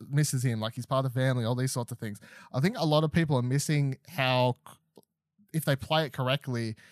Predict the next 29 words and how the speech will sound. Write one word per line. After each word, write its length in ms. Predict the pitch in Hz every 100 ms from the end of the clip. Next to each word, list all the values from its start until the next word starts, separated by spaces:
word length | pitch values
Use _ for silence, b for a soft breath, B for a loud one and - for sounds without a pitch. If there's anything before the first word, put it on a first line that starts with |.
| B
how 480 | - 131 131 127 127 - _
they 200 | 143 143
could 140 | 143 127
make 140 | 131
that 140 | 135 123
a 40 |
really 280 | 117 131 131
quite 220 | - 127
emotional 460 | 117 120 123 135 123
and 80 | 120
interesting 420 | 123 127 120 120
storyline 640 | - 120 117 113 113 113 B B _
to 80 | 151
include 320 | 135 147 131
Sean 380 | - 160 143 120
as 80 | 113
part 160 | 131
of 60 | 117
the 60 | 113
main 160 | 110
cast, 460 | - 190 135 113 -
because 360 | 135 131 120
for 120 | - 123
him, 260 | 214 247
it 100 | 160
would 100 | 139
also 320 | 120 120 131 113
be 180 | 113 107
quite 500 | - 107 98 -